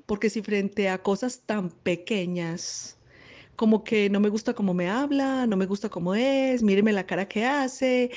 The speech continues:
es que me choca, pero no sé, ¿será que es que de otra vida me hizo alguna cosa?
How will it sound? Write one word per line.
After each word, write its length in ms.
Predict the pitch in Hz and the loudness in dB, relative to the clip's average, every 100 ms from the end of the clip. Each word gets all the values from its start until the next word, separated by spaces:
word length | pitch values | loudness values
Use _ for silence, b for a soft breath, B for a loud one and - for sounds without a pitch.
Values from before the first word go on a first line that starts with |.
| B B | B B
es 180 | 214 - | -4 -2
que 360 | - 254 247 240 | 0 4 4 4
me 160 | 233 220 | 0 0
choca, 400 | - 214 - 240 | -4 -4 -2 -6
pero 200 | - 226 | -2 2
no 120 | 208 190 | 2 2
sé, 640 | - 294 277 269 294 - B B | 0 0 2 0 -2 -8 B B
¿será 320 | - - 240 226 | -4 2 2 2
que 80 | |
es 100 | 247 | 0
que 220 | - 262 247 | 2 2 4
de 160 | 226 | 2
otra 320 | 214 202 233 | 2 -2 -2
vida 460 | 233 254 254 247 247 | 0 2 4 4 2
me 180 | 233 214 | 2 2
hizo 220 | 202 233 | 0 0
alguna 320 | 226 233 240 | 0 2 0
cosa? 880 | 240 320 302 294 - 302 285 277 277 | 2 2 2 0 -4 -2 0 -2 -4